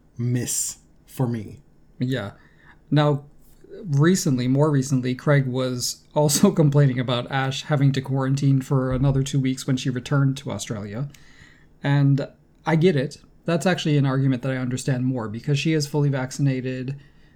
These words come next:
Speaker 2: She ha-, she requested to quarantine at home and it was denied, so <laughs> she's stuck in a two-week hotel quarantine.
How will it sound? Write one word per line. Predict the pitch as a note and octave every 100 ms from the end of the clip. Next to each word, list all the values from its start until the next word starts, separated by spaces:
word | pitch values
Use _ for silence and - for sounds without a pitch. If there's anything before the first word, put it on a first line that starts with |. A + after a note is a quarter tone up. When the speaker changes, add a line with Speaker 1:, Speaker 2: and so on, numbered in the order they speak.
| -
Speaker 2:
She | - D#3 D3
ha-, | D3+ C#3
she | C#3 D3+
requested | C#3 C#3+ D#3+ C#3+ - D3 C3+
to | C#3+
quarantine | D3+ C#3 C3+ C#3
at | B2 -
home | E3 E3+ F3+
and | D#3+ B2+
it | A#2+
was | A2
denied, | C3+ C#3+ D#3 D#3+ D#3+ D#3+
so | D#3
<laughs> | C#3
she's | - F3 C#3+
stuck | D3 C3+ - - _ _ _ -
in | D3+
a | C3+
two-week | A#2 D#3 C#3 C3 - -
hotel | D3 C#3 F3 F3+
quarantine. | F3 A2+ G#2 G2 G2 C#3